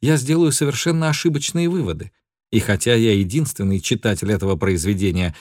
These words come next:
иногда мне трудно избежать ложной скромности или, наоборот, преувеличений. Например, однажды я написал:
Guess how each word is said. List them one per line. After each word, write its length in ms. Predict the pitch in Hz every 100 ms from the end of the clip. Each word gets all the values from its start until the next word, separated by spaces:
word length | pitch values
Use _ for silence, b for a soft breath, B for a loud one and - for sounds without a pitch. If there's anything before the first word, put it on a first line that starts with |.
| B -
иногда 360 | 156 156 170
мне 180 | 160 151
трудно 400 | 139 156 98 104
избежать 520 | 95 113 104 113 - _ -
ложной 400 | 131 120 87 95
скромности 580 | - 151 156 101 - 110
или, 160 | 104
наоборот, 540 | 98 98 95 98 120 - _ _
преувеличений. 920 | 117 113 104 113 110 - 80 73 - _ _ _ _ -
Например, 340 | 117 117 123
однажды 400 | 110 101 127 107
я 100 | 101
написал: 460 | 101 104 - 92